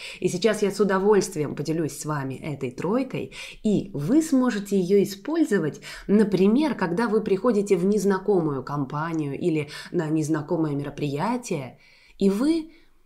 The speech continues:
один, но вам очень хочется с кем-то познакомиться. И вот именно в этот момент вы можете применить большую тройку сигналов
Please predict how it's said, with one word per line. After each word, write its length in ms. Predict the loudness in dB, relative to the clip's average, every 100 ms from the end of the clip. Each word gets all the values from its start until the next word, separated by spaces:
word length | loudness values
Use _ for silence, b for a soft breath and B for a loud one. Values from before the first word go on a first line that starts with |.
| b _ _ _
один, 580 | 0 2 4 2 0 -8 _ _ _ _ _ _ _ _ -2
но 140 | 0
вам 200 | 4 6
очень 260 | 6 6 4
хочется 400 | 4 0 -2 -4
с 60 | -2
кем-то 260 | -2 -2
познакомиться. 920 | -4 -2 -2 -2 -4 -4 -6 -10 -16 -18 _ _ _ _ _
И 100 | -2
вот 180 | 0 4
именно 260 | 6 6 6
в 120 | 4
этот 320 | 0 0 -6
момент 500 | -6 -2 -2 0 -2 -2
вы 80 | 0
можете 420 | 0 -2 -6 -6
применить 580 | -4 -2 0 0 0 -2
большую 540 | -2 -2 -2 -2 -2
тройку 480 | 0 0 0 -2 -8
сигналов 640 | -4 -2 0 0 -2 -8